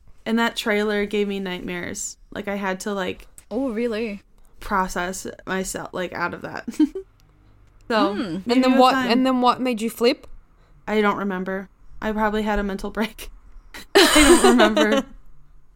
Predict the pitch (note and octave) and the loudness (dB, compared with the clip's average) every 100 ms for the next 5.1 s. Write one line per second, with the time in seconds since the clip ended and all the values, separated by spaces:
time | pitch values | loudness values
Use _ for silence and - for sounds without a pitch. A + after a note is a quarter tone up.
0 | - - C4+ G4 C#4+ - - - - _ | -18 -4 -4 -2 -8 -10 -14 -18 -20 _
1 | C#5+ F#5 F#5 - C#5+ C#4 - C#4+ C#4 D4 | -2 -2 -10 -2 2 2 2 0 0 0
2 | C#4 B3+ C4 - A#3+ C4 C4 B3 A#3 G#3+ | 0 0 0 0 0 2 2 2 0 0
3 | G#3 G#3 _ _ _ _ _ _ _ A#3 | -6 -10 _ _ _ _ _ _ _ -10
4 | - C4+ A3+ A3 G#3+ G#3 G#3 G3+ G3 - | -4 4 4 4 2 0 2 2 0 -6
5 | - | -20